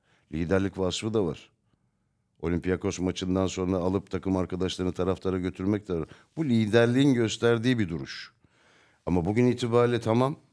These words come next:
onun da hak ettiği dakikalar, süreler var.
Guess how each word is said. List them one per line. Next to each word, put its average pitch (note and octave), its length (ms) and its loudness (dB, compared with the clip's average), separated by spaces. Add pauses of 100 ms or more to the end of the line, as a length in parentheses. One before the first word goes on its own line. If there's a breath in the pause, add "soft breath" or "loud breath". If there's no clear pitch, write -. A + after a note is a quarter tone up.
(340)
onun B2+ 280 6
da C3+ 140 6
hak B2+ 180 0
ettiği A2+ 380 2
dakikalar, G#2 460 2
süreler G2 460 2
var. B2+ 240 0